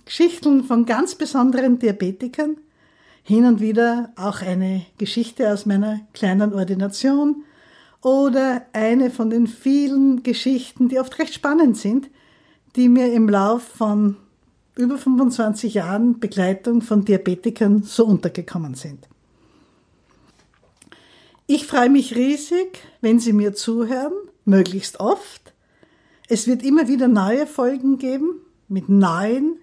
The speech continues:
spannenden Wissen und Gedanken und Geschichten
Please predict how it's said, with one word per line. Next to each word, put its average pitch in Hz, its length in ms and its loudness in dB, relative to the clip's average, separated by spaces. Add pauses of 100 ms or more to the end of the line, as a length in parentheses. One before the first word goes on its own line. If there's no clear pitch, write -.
spannenden 269 1000 -2 (400)
Wissen 254 720 0 (100)
und 190 220 -8
Gedanken 277 800 -2 (100)
und 214 240 -6
Geschichten 247 760 -2